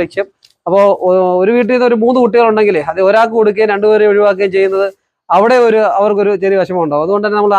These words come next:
ആയിരം കുട്ടികൾക്ക് പഠനോപകരണം കൊടുക്കുക എന്നുള്ളതാണ്. നമ്മുടെ പ്രദേശത്തുള്ള ഒരു ആയിരം കുട്ടികളെ സെലക്ട് ചെയ്യുക. അപ്പോ പല വാർഡുകളിൽ നിന്നും അവരുടെ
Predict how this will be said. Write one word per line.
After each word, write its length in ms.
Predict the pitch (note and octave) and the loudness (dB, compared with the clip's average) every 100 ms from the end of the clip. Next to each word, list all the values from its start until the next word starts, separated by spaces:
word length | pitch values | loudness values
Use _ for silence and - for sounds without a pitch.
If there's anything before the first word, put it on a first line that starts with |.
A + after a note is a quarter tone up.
| G3 | 2
ആയിരം 240 | A3+ A3+ | 2 2
കുട്ടികൾക്ക് 340 | G#3 G3 G3+ F#3+ | 0 0 0 0
പഠനോപകരണം 420 | F3+ F#3 F#3+ F#3+ E3+ | -2 0 0 -2 -4
കൊടുക്കുക 220 | E3+ F3 | -4 -2
എന്നുള്ളതാണ്. 360 | E3+ D3 B2+ - _ _ _ _ - | -2 -4 -8 -12 _ _ _ _ -4
നമ്മുടെ 180 | G3+ G#3+ | 0 2
പ്രദേശത്തുള്ള 460 | G#3+ A3 A3 G#3+ A3 | 2 0 0 2 2
ഒരു 60 | G#3+ | 2
ആയിരം 180 | G#3 G#3+ G3 | 2 0 -2
കുട്ടികളെ 300 | G3 G3+ G#3 - G3 - | -2 0 0 -2 -10 -4
സെലക്ട് 240 | G3+ F#3 | -2 0
ചെയ്യുക. 160 | F#3+ G3 - _ _ _ - | 0 0 -2 _ _ _ -2
അപ്പോ 140 | G3 G#3+ F#3 - | 2 2 0 -2
പല 120 | G3+ B3 A#3 | 2 2 2
വാർഡുകളിൽ 320 | A3 A3 A3+ A3 | 0 0 0 -2
നിന്നും 160 | A3 A#3+ G3+ | -4 -4 -2
അവരുടെ 220 | G#3+ A3 | 0 0